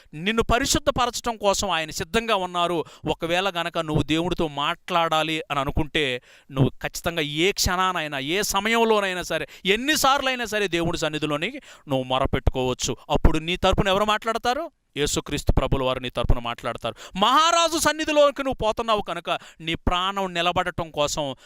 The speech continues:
ఆయన రాజదండాన్ని నీకు చూపించి నిన్ను ఇంకా బ్రతకటానికి అవకాశం అనేది ఇస్తున్నారు, ప్రియమైన దేవుని పిల్లల. కనుక ఇక్కడ ఉన్నటువంటి మనందరికీ కూడా ఇప్పుడు నేర్చుకోవాల్సినటువంటి అంశం ఏంటి అనంటే, మనందరికీ కూడా ఆ దేవుని సన్నిధి,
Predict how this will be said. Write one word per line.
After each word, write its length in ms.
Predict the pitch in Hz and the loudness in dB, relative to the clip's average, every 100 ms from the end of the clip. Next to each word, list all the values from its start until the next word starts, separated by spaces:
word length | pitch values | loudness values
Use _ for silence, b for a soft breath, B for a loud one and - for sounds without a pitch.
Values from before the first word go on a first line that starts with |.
| b - | b -8
ఆయన 340 | 131 139 139 | -6 -4 -4
రాజదండాన్ని 800 | 135 135 143 151 143 143 143 139 | -2 -2 -2 -4 -8 -4 -6 -4
నీకు 240 | 135 127 - 151 | -8 -8 -2 2
చూపించి 540 | 143 151 143 226 254 B B | 2 2 -6 -8 -8 B B
నిన్ను 200 | 135 127 | -10 -6
ఇంకా 260 | 131 143 147 | -8 -4 -4
బ్రతకటానికి 720 | 131 123 127 135 135 127 127 | -2 -2 -4 -6 -4 -4 -2
అవకాశం 360 | 120 120 113 123 | -4 -2 -6 -6
అనేది 220 | 117 110 | -8 -8
ఇస్తున్నారు, 360 | - 123 107 - | -10 -6 -2 0
ప్రియమైన 280 | 107 107 | 0 -4
దేవుని 280 | 104 110 107 | -6 -4 -2
పిల్లల. 300 | 110 104 98 B - | -2 -4 -8 B 0
కనుక 440 | 262 320 233 180 - B B | 2 4 2 0 -6 B B
ఇక్కడ 220 | 240 262 | 0 2
ఉన్నటువంటి 380 | 302 311 294 285 | 2 2 2 2
మనందరికీ 540 | 269 208 220 233 233 214 | 2 0 0 -2 -4 0
కూడా 220 | 185 180 | 0 2
ఇప్పుడు 280 | 185 - 170 | 4 2 6
నేర్చుకోవాల్సినటువంటి 840 | 214 - 233 190 175 151 147 135 | 2 2 0 -2 -2 -4 -2 -2
అంశం 280 | 143 170 139 | -2 -4 -4
ఏంటి 220 | 127 139 | -2 -2
అనంటే, 460 | 120 113 147 123 B B - | -4 -2 -2 -2 B B -4
మనందరికీ 760 | 160 160 180 220 233 233 - | 0 0 -2 -2 -2 -2 -2
కూడా 360 | 185 156 147 143 - | 0 2 2 0 0
ఆ 260 | 151 185 208 | 0 2 0
దేవుని 480 | 180 226 262 262 | 2 2 2 0
సన్నిధి, 480 | 240 190 190 185 170 | 0 -2 -2 -2 -4